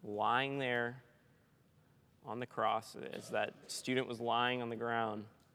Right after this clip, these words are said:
that was his moment of greatest power. And yet, it, it was our complaints.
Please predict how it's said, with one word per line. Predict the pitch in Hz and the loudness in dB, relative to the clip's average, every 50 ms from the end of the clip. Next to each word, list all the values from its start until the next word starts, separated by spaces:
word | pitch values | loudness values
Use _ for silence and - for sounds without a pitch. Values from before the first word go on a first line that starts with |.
| _ _ _ _ _ _ _ _ _ - - - - _ - | _ _ _ _ _ _ _ _ _ -20 -20 -20 -16 _ -4
that | 123 117 | -2 -2
was | 117 117 | -2 0
his | 135 123 113 | -2 -4 -2
moment | 117 113 113 117 120 120 120 | -2 -2 -2 0 0 0 -2
of | 113 104 - | -4 -6 -6
greatest | - 127 120 117 117 117 117 - - - - - - _ _ _ _ _ - | -4 -2 0 0 0 0 -2 -4 -6 -10 -12 -14 -16 _ _ _ _ _ -10
power. | - - - - 120 113 113 117 120 - 127 - - _ _ _ _ _ _ _ _ _ _ _ _ _ _ _ _ _ _ _ _ _ _ _ _ _ _ _ _ - - - | -4 -2 0 0 0 0 -2 -4 -6 -8 -10 -18 -20 _ _ _ _ _ _ _ _ _ _ _ _ _ _ _ _ _ _ _ _ _ _ _ _ _ _ _ _ -6 0 4
And | 135 143 | 6 8
yet, | 151 151 143 - | 10 10 8 8
it, | 127 135 156 - - | 6 4 4 4 2
it | 151 160 - | 0 -2 0
was | - 143 135 135 139 143 143 143 139 135 127 - - - - - - - - - - - - - | 4 8 10 12 12 12 12 12 10 6 0 -4 -6 -8 -14 -20 -20 -20 -20 -20 -20 -12 -2 2
our | 110 113 | 2 2
complaints. | 110 - 117 110 107 - - 131 123 127 131 127 - - - - - - - | 2 2 -4 -8 -6 -4 -2 2 2 4 2 2 -2 -8 -12 -10 -10 -12 -14